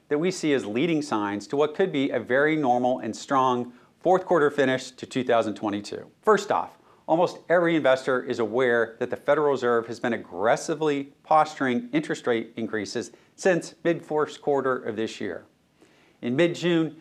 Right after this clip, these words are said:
to combat inflation, the Federal Reserve raised the Fed funds rate by seventy-five basis points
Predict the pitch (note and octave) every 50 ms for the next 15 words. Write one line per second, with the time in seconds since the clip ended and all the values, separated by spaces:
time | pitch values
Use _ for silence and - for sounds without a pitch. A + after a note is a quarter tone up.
0 | _ _ _ - - D3 C#3 C3 D3+ D#3+ E3 E3 D3 C#3 C3 - E3+ E3 D#3+ D#3+
1 | E3+ D#3+ C#3 C3+ - F3 E3 D#3+ D#3+ D3+ D3 E3 E3+ E3 D3+ C#3 C#3 - A#2+ D3+
2 | E3 D#3+ D#3 D#3+ C3 - - E3 D#3 D3+ - - E3 D#3 D#3 D3+ D#3 D#3 D#3 D#3+
3 | D#3+ - D3 D3 D3+ D3 C#3+ - - - D3+ D#3+ F3 E3+ E3+ F3 E3 D#3 D3+ D#3+
4 | E3+ - - D3 - - - G#2 F2+ - - -